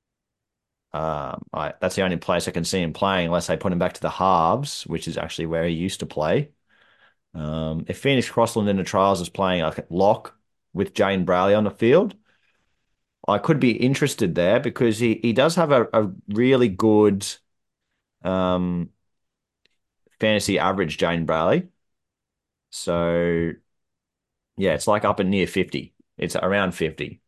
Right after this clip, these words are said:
his average, and he's got a break even of forty-two at five hundred seventy-five K, probably a bit of a discount hooker option, and, uh, obviously got no, no buy until round eleven. So um, that's another advantage of having him, but, uh, it's a wait and see.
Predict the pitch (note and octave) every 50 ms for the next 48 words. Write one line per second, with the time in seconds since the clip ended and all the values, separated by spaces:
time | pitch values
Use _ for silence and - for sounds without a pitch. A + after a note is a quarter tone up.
0 | _ _ _ _ - E2 D2+ D#2+ D#2 D#2 D#2+ F2 D#2 F2+ F2 F2 E2+ F#2+ F2+ E2
1 | G2 F#2+ F2+ E2+ F#2 F#2 F2+ F2+ E2 - - F2+ F2+ F2 E2+ D#2 - - F#2+ F2
2 | D2 - - - F2+ F#2 F2+ E2 F2+ F2+ E2+ E2+ E2 - - F2 E2+ E2+ E2+ -
3 | F2 E2 E2 - - - E2+ E2+ E2 D#2+ - _ - - - _ _ _ - -
4 | F2 F2 F2 D#2+ D#2 - - G2 E2+ D#2+ C2+ - F2+ F2 - - - F#2 F2 F2
5 | E2 E2 - - _ _ _ _ _ _ _ _ - _ _ _ - - C3 -
6 | B2 D#2 G2+ - - - - F3+ F#3+ F#3 F3 A#2+ G#2+ G2 G2+ - - B2 G#2+ -
7 | - G2+ A2 G#2 - G2+ G2+ - - - G#2 G#2+ G#2 G#2 F#2+ G2 F#2+ G2 G2 G2
8 | F#2 F2+ - G2 F#2 F#2 F#2+ F2+ F2+ E2 D#2+ E2 F2+ F#2+ E2+ E2 C#2+ C#2 D2+ -
9 | - D#2+ E2 E2 E2 E2 E2+ E2 E2 D#2+ D2+ - _ _ _ _ _ - D#2 D#2
10 | D2+ C#2+ C2 C2+ C#2 C#2+ D#2+ - - - - E2 D#2+ E2+ F2+ E2+ D2+ D2 D2 C#2
11 | C2+ C2 C2 - D2+ - - D#2 D2 C#2+ C2 - D#2+ F#2 A#2 D#3+ E3+ E3+ _ _
12 | - D#2 - - _ - - E2+ E2+ E2+ D#2+ D#2 - _ _ - F#2 - F2 F#2
13 | G#2+ A2 F#2+ F#2+ F#2 - - - - G#2 G2 F2 C#2+ A#1+ - C#2+